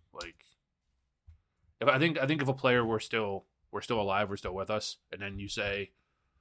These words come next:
"You were so great, you're gonna bypass the five years." I think that's disrespecting the game. I think,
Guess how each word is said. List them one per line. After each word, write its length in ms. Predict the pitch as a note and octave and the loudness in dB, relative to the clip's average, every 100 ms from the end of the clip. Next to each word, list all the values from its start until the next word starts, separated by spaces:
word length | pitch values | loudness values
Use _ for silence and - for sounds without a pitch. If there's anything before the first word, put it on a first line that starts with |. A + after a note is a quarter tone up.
| _ _ | _ _
"You 140 | F#3 | -2
were 100 | F3+ | 0
so 200 | C3+ D#3+ | 2 0
great, 360 | C3+ D#3+ E3+ - | 0 -2 -4 -6
you're 120 | D#3 | -10
gonna 220 | D#3+ D#3 | -4 -4
bypass 520 | C#3+ F3+ F#3 E3 C#3+ - | 0 0 2 2 0 0
the 80 | |
five 280 | B2 G#2+ G2+ | 0 2 2
years." 220 | G#2 F#2 | -2 -2
I 20 | A2+ | -2
think 140 | A#2 | 0
that's 180 | A2 - | 0 -2
disrespecting 540 | A2 G#2+ - G#2 G2+ | -6 -6 -6 -6 -8
the 80 | F2+ | -16
game. 260 | F2+ F#2+ G#2 _ _ _ _ - - - | -16 -16 -18 _ _ _ _ -20 -20 -8
I 120 | F#2 G2 | -4 -2
think, 320 | A#2+ A2 | -2 -4